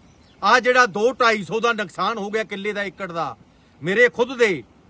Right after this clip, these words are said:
ਸਾਢੇ ਸੱਤ ਕਿੱਲੇ ਜ਼ਮੀਨ ਹੈ ਜਿਹੜਾ ਝੋਨਾ ਡੁੱਬਿਆ ਪਿਆ, ਤੁਸੀਂ ਦੇਖ ਲਓ ਜਾ ਕੇ। ਅਸੀਂ ਸਰਕਾਰ ਤੋਂ ਪੁਰਜ਼ੋਰ ਇਹ ਜਿਹੜੀ ਮੰਗ ਕਰਦੇ ਹਾਂ, ਆ ਜਿਹੜੀ ਹੈ ਸਫਾਈ ਕਰਾਈ ਜਾਵੇ। ਜਿੱਥੇ ਮਿੱਟੀ ਹੈ,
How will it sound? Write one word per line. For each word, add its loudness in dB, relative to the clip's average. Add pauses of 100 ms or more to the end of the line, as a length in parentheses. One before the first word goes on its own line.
(280)
ਸਾਢੇ 0
ਸੱਤ 0
ਕਿੱਲੇ 0
ਜ਼ਮੀਨ -4
ਹੈ -2
ਜਿਹੜਾ -2
ਝੋਨਾ -4
ਡੁੱਬਿਆ -4
ਪਿਆ, -4
ਤੁਸੀਂ -14
ਦੇਖ -12
ਲਓ -16
ਜਾ -18
ਕੇ। -20 (720)
ਅਸੀਂ 0
ਸਰਕਾਰ 4
ਤੋਂ 2
ਪੁਰਜ਼ੋਰ 4
ਇਹ 4
ਜਿਹੜੀ -2
ਮੰਗ -4
ਕਰਦੇ -8
ਹਾਂ, -20 (1040)
ਆ 6
ਜਿਹੜੀ -2
ਹੈ 4
ਸਫਾਈ -4
ਕਰਾਈ 2
ਜਾਵੇ। 2 (920)
ਜਿੱਥੇ -2
ਮਿੱਟੀ -2
ਹੈ, 0